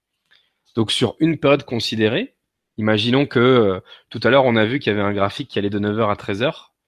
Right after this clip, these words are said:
Donc, ça fait cinq heures. Donc, imaginons que l'on prenne un, un mouvement sur cinq heures et qu'on veuille afficher le chandelier japonais cinq heures, c'est-à-dire un chandelier japonais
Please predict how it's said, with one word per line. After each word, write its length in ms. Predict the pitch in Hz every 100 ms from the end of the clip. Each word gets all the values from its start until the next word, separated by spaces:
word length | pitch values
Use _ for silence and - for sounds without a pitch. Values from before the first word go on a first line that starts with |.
| _ _
Donc, 80 | -
ça 100 | -
fait 120 | 95
cinq 240 | - 98
heures. 260 | 143 - _ _ _ _ _ _ _ _ _ -
Donc, 180 | 117 104
imaginons 420 | 113 113 104 123
que 120 | 156 131
l'on 160 | 107
prenne 260 | 95 127 139
un, 180 | 101 98 - - _
un 80 | 117
mouvement 320 | 120 117 143
sur 180 | - 131
cinq 220 | - 98
heures 120 | 175
et 60 | 160
qu'on 160 | - 110
veuille 240 | 131 160
afficher 480 | 127 - - 156 - _ _ _ _ _
le 120 | 107
chandelier 560 | 101 - 185 165 139 104
japonais 640 | 123 143 131 120 156 - _ _
cinq 380 | - 160 151 110
heures, 200 | - -
c'est-à-dire 560 | 107 107 143 160 - _ _ _ _
un 140 | 110
chandelier 480 | 98 - 180 156 127
japonais 520 | 113 143 127 117 170